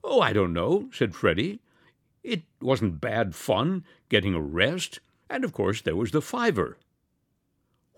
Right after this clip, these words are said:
"What fiver?" "I got a fiver from the Weekly Cyclist for getting my ankle sprained."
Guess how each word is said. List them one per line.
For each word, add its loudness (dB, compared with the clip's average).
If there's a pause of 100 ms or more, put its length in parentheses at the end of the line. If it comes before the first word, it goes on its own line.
(120)
"What 4
fiver?" 0 (400)
"I 0
got -2
a -8
fiver -4
from 0
the 2
Weekly -2
Cyclist -8
for -4
getting -2
my -2
ankle -6
sprained." -2